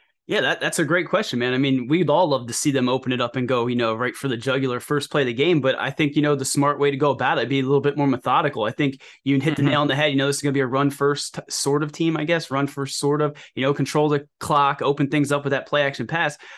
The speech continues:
Speaker 1: But, um, it's just so nice to realize that, you know, this isn't the same offense from last year, like you said. I mean,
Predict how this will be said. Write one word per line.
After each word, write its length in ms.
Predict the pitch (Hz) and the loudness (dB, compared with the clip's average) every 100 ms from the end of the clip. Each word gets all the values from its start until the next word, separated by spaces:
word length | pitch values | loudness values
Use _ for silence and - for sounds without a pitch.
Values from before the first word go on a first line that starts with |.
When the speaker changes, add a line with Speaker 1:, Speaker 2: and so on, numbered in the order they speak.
| - | -10
Speaker 1:
But, 340 | - 147 131 - | 0 0 0 -2
um, 300 | 135 127 117 | -2 0 0
it's 180 | 143 139 | -2 -2
just 300 | 156 - - | -2 -2 2
so 140 | 180 | 4
nice 320 | 160 165 160 | 4 4 0
to 100 | - | -2
realize 400 | 143 156 147 131 | 0 2 2 2
that, 140 | 131 131 | 0 0
you 40 | |
know, 140 | 143 143 | 2 2
this 160 | 139 | 2
isn't 160 | 151 147 | 0 0
the 80 | 120 | 0
same 300 | 135 120 110 | -2 0 -2
offense 320 | 104 120 - | -4 -6 -6
from 100 | 120 | -4
last 320 | 117 107 - | -2 -4 -4
year, 80 | 113 | -4
like 180 | 107 107 | -4 -4
you 60 | |
said. 220 | 110 127 | -4 -2
I 60 | 120 | 0
mean, 180 | 127 | -2